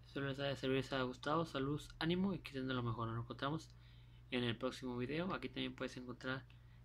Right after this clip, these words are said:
la guía de B T V y en este caso cómo recargar, número de cuenta, las diferentes tarifas que hay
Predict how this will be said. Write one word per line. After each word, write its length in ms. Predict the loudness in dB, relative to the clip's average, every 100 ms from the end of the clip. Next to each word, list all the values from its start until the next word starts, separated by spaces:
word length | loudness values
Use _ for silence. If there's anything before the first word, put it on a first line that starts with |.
| -6
la 160 | 2 2
guía 240 | 4 2
de 140 | 2
B 120 | 2 0
T 160 | 0
V 380 | 2 2 2 -2 -12 -18 -18 -18 -18 -18 -18 -18 -20 -18 -20 -20 -20 -18 -16 -16 -16 -16 -16 -16 -16 -16 -16 -16 -16 -16 -16 -16 -16 -14 -14 -14 -14 -16 -14 -14 -14 -14 -14 -12 -12 -12 -14 -2
y 300 | 2 2 -2 -8 -12
en 40 | -12
este 140 | -6
caso 300 | -2 -2 -2
cómo 240 | -2 0 0
recargar, 680 | 0 0 0 4 4 2 -4 -16 -16 -16 -14 -14 -14 -4
número 240 | 2 2
de 80 | 2
cuenta, 440 | 0 -2 0 0 0
las 120 | 0
diferentes 420 | 0 -2 -2 -2
tarifas 420 | 0 0 -2 -8
que 160 | -2 0
hay 300 | 2 0